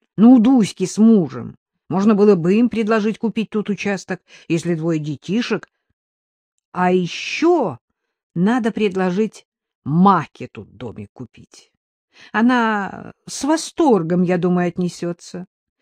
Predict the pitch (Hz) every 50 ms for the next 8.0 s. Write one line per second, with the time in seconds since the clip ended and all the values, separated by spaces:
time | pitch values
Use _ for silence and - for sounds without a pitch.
0 | _ _ - 208 220 311 330 294 - - 254 220 - 220 220 214 214 220 214 226
1 | 262 294 339 330 262 226 202 196 208 208 175 170 214 214 208 190 175 160 190 202
2 | 190 185 175 - 180 202 214 214 - - - 143 120 107 113 135 _ _ _ _
3 | _ _ _ _ - 156 180 180 170 170 - - 180 175 151 135 143 151 - -
4 | 254 240 202 - - - 107 - - - _ _ _ _ _ _ _ _ _ _
5 | _ _ _ _ _ _ _ _ _ _ _ _ _ _ _ _ _ _ - 147
6 | 147 156 151 143 143 143 135 127 131 131 127 120 - _ _ _ _ _ - 123
7 | 135 143 135 123 - 113 107 - - - - - - - - - - _ _